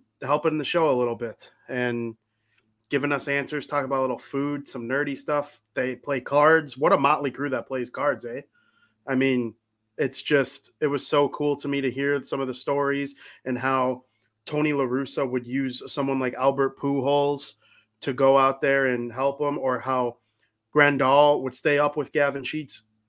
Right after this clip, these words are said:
watching film till, like, twelve thirty in the morning. Like, that to me is just so cool. And, you know, those people who appreciate baseball and how hard baseball is can listen to what Gavin is talking about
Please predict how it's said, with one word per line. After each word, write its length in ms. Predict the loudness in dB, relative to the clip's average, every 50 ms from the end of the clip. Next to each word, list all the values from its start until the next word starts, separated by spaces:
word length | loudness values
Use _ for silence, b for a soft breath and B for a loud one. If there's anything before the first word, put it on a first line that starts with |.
| _ _ _
watching 560 | -16 -16 -16 0 4 4 4 4 2 -6 -12
film 380 | -14 -4 0 0 0 0 -2 -4
till, 200 | -4 -4 -2 0
like, 220 | 0 0 0 -4
twelve 320 | -6 -4 -2 -2 -2 -2 -2
thirty 320 | -4 -4 -4 -4 -4 -6
in 100 | -8 -8
the 60 | -8 -8
morning. 500 | -4 -4 -4 -4 -4 -6 -8 -8 -12 b b b b b b b b b
Like, 280 | 4 4 4 4 2 _
that 200 | 2 2 2 2
to 100 | -2 -4
me 140 | -2 0 0
is 120 | -2 -2 -6
just 240 | -10 -10 -10 -2
so 180 | 0 0 0 0
cool. 340 | -4 -4 -2 -2 0 0 0
And, 260 | -2 -4 -6 -12 -16 -20 _ _ _ _ _ _ _ _ _ _ _
you 60 | -6 -4
know, 300 | -4 -2 -4 -6 -8 -12 _ _ _ _ _ _ _ _
those 220 | 2 2 2 2 0
people 260 | -2 -6 -4 -2 -2
who 120 | 0 0
appreciate 580 | -2 0 -2 -4 -4 -2 -2 0 0 0 0 0
baseball 460 | -2 -2 -2 -2 -2 -2 0 0 0
and 80 | -2 -2
how 160 | -4 -6 -4
hard 320 | -2 2 2 2 2 2
baseball 520 | 0 0 0 0 0 0 0 2 2 2 0
is 400 | 0 0 -2 -4 -6 -10 -14 -16 _ _ _ _ _ _ _ _ _ _ _ _ _ _ _ _ _ _ _
can 400 | -4 -2 -2 0 0 -2 -4 -8 -12 _ _ -10
listen 420 | 0 2 2 2 2 0 -4 -4
to 100 | -4 -2
what 220 | 0 0 0 2
Gavin 320 | 2 2 2 2 2 0 -2
is 140 | -4 -6 -2
talking 400 | 0 0 0 0 -2 -4 -6 -4
about 380 | -4 -2 -2 -2 -4 -6 -8